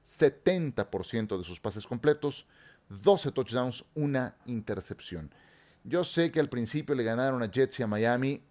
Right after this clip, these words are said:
pero después a Rams y Raiders. Ahora les toca Tennessee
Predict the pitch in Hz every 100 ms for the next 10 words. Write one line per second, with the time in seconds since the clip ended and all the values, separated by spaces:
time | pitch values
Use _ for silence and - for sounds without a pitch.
0 | _ _ _ 95 87 90 - 120 139 110
1 | 127 127 120 107 107 87 71 - _ _
2 | _ - 107 120 123 - - 120 131 107
3 | 90 -